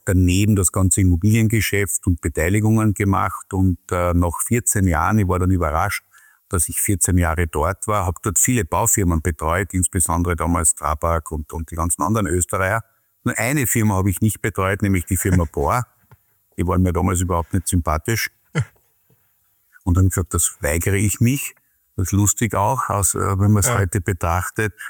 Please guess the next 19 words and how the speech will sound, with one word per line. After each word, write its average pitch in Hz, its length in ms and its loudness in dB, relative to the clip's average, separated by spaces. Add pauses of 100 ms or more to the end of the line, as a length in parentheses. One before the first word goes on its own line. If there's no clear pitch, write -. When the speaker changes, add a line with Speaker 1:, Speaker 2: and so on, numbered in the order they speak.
(220)
Speaker 1:
Und 98 140 2
dann 104 120 2
hab 104 140 2
ich 110 80 4
mir 107 140 4
aber 101 140 2
mit, 101 340 0
äh, 98 240 0
im 98 100 6
Jahr 90 240 0
zweitausendeins 87 2000 0
hab 98 120 2
ich 98 60 4
mich 98 120 4
dann 92 140 4
selbstständig 101 540 0
gemacht 98 300 -2
als 85 200 -2
Projektentwickler 107 880 -4